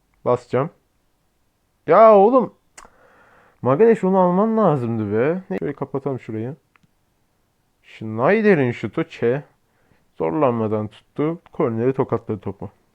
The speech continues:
Ee, şöyle Magalhaes çekelim. Sahru'yu. Yerden pasta oynayabilir, olmadı. Çok güzelsin Magalhaes. Haydi Schne-, Schneider ne alakalı? Ödegaard. Rakibi destekliyorsun.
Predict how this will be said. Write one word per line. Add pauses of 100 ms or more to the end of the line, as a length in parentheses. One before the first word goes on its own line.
Ee,
şöyle
Magalhaes
çekelim. (360)
Sahru'yu. (3500)
Yerden
pasta
oynayabilir,
olmadı.
Çok
güzelsin
Magalhaes. (260)
Haydi
Schne-,
Schneider
ne
alakalı?
Ödegaard. (840)
Rakibi
destekliyorsun.